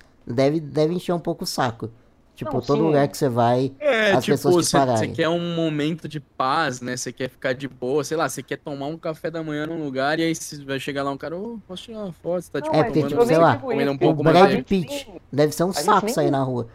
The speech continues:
Speaker 1: sendo o Brad Pitt, sabe? Porque, tipo,
Speaker 3: É, não, é
Speaker 1: literalmente o
Speaker 2: É um
Speaker 1: mundo
Speaker 2: puta
Speaker 1: inteiro
Speaker 2: rosto lindo, né,
Speaker 1: conhece
Speaker 2: velho?
Speaker 1: ele.
Speaker 2: Deve ser ruim pra caramba.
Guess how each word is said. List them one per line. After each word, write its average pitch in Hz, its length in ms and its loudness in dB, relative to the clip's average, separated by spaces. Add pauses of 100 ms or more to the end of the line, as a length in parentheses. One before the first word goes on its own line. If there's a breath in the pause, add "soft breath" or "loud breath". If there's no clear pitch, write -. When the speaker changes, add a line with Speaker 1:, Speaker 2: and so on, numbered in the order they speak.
(260 soft breath)
Speaker 1:
sendo 135 280 0
o 127 40 0
Brad 123 260 0
Pitt, 117 280 -8
sabe? 113 200 -6 (880)
Porque, 147 160 -4
tipo, 156 340 -2
Speaker 3:
É, 120 200 -2
não, 120 240 -4
é 123 100 2
Speaker 1:
literalmente 190 720 6
o - 20 2
Speaker 2:
É 180 80 2
um 180 60 4
Speaker 1:
mundo 185 140 0
Speaker 2:
puta 240 240 4
Speaker 1:
inteiro - 0 -
Speaker 2:
rosto 226 320 12
lindo, 208 340 2
né, 214 180 6
Speaker 1:
conhece - 20 -2
Speaker 2:
velho? 160 240 6
Speaker 1:
ele. - 0 -
Speaker 2:
Deve 160 180 2
ser 269 160 6
ruim 269 180 0
pra 214 120 6
caramba. 160 680 6